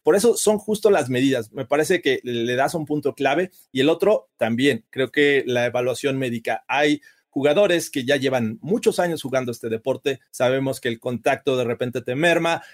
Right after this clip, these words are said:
te causa lesiones. Y bueno, hay que saber cómo está el jugador, qué es lo que, eh, el equipo del N F L en turno va a seleccionar,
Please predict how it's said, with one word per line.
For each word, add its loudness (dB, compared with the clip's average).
te -4
causa 2
lesiones. -2
Y -6
bueno, 0
hay -2
que -2
saber 0
cómo -4
está -2
el -2
jugador, -2
qué -2
es -4
lo -2
que, -2
eh, 0
el -6
equipo -4
del 0
N -2
F -2
L 0
en -6
turno -4
va 0
a 0
seleccionar, -2